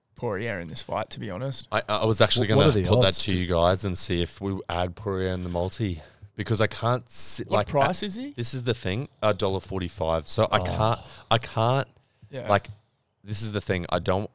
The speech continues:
Speaker 2: like, I don't wanna see either lose, to be
Speaker 1: Yeah.
Speaker 2: honest, but I can't see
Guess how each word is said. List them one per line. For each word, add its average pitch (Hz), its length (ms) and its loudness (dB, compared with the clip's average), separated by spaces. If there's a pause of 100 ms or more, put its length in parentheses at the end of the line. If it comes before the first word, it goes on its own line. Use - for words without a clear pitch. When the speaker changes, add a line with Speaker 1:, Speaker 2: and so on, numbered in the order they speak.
Speaker 2:
like, 87 260 -6 (160)
I 92 60 -6
don't 104 120 4
wanna 135 120 2
see 131 260 0
either 87 240 0
lose, 82 460 -4
to - 40 -18 (300)
be 123 60 0
Speaker 1:
Yeah. 117 60 2
Speaker 2:
honest, 104 300 -2
but 92 320 2
I 90 100 -6
can't 98 720 -2 (360)
see - 640 -20